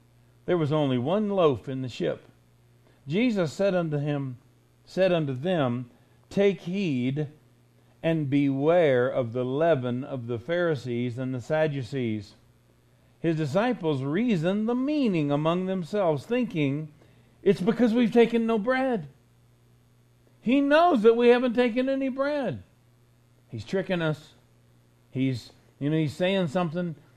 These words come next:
and, you know, everybody's wondering, "I wonder what he meant by that." "It's because we've taken no bread." Jesus knew what they were thinking and said,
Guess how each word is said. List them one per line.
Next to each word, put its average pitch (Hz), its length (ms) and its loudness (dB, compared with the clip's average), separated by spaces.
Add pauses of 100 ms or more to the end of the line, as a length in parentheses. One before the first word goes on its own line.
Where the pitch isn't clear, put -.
(160)
and, 151 520 -2
you 151 120 0
know, 156 100 2
everybody's 160 440 2
wondering, 156 260 -6 (100)
"I 113 80 -4
wonder 185 260 0
what 202 160 2
he 196 100 2
meant 160 340 -2
by 147 200 2
that." 120 320 -6 (2250)
"It's 131 180 -4
because 135 320 -2
we've 147 200 0
taken 156 300 0
no 175 140 -4
bread." 170 360 -2 (200)
Jesus 156 500 0
knew 175 220 -2
what 180 140 -4
they 127 140 0
were 110 120 -2
thinking 180 440 -4
and 139 140 -4
said, 147 320 -6